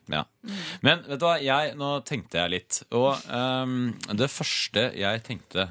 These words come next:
Speaker 1: det er at, eh, jeg er ganske sikker på at, eh, at regelverket er sånn at hvis du er dyslektiker, så har du rett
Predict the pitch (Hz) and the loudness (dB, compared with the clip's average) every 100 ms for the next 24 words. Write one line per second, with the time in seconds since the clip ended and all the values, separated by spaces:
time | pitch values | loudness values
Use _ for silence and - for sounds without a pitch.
0 | - 110 117 92 95 - - - - - | -4 -2 0 0 0 -2 -8 -20 -18 -20
1 | - - 113 - 107 - 131 120 117 76 | -4 0 0 2 0 0 -4 -4 -4 -4
2 | - 113 - - - 104 104 104 - 113 | -4 -4 -4 -6 -2 0 0 -4 -2 -2
3 | 110 - - - 104 104 98 - 101 98 | 0 -2 -8 -6 -2 -2 -2 -4 -4 -2
4 | 92 85 73 67 69 82 85 87 - - | -2 -2 -4 -6 -6 -4 -2 -2 -4 -8
5 | - - 80 95 - 98 98 90 87 - | -2 0 0 -2 -4 -6 -6 -6 -6 -4
6 | 95 90 90 - 82 - - 147 151 - | -2 -2 -4 -6 -8 -8 -2 -2 -2 -10
7 | - - - 113 98 85 110 - 95 - | -20 -12 -2 0 0 0 -2 -4 -6 -8